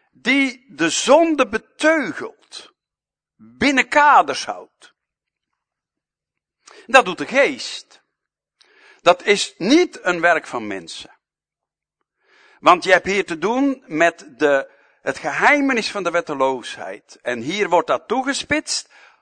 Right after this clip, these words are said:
op de antichrist. Die vol verleiding komt, zo staat het in vers negen, "Daarentegen is diens komst naar de werking des Satans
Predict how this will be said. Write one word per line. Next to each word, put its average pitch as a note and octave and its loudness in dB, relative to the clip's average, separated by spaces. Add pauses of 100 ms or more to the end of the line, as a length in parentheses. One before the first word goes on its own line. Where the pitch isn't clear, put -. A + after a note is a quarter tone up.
(160)
op F#3+ 2
de G3 0
antichrist. - -4 (720)
Die D#3+ -8
vol C#4 4
verleiding G3 0
komt, A#3+ -4 (340)
zo - -8
staat F3+ 4
het E3+ -8
in E3 0
vers D3+ -6
negen, D3+ -4
"Daarentegen C#3 -2
is A2 -12
diens A#2+ -14
komst G#3 -4
naar C3+ -4
de A#2+ -8
werking D#3+ -6
des C3+ -10
Satans C3 -6